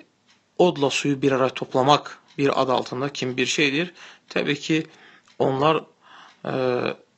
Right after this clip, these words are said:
bidət əhlidir. Onları özlərinə uyğun adlarla çağırmaq daha doğrudur. Necə ki, məsələn,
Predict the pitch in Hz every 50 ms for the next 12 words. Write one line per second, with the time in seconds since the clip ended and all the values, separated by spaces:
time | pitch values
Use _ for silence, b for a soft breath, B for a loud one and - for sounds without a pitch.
0 | _ _ _ _ _ _ _ _ _ _ _ _ _ _ _ _ - 135 135 120
1 | 151 - 131 - 170 143 - - 170 165 160 190 202 202 - - b b b b
2 | b b _ - 170 156 139 135 135 139 147 156 175 170 b b b b b _
3 | _ - 143 139 135 131 139 135 135 143 143 - - 139 131 123 139 139 - -
4 | - 131 131 135 135 135 135 127 120 - - 120 117 120 117 117 127 151 165 -
5 | - B B B B B B B _ _ - 117 - 143 139 127 127 113 117 123
6 | 120 120 117 117 113 - - - _ b b b b b b b b _ _ 131
7 | 123 117 110 - - 123 123 110 - - 113 117 139 147 147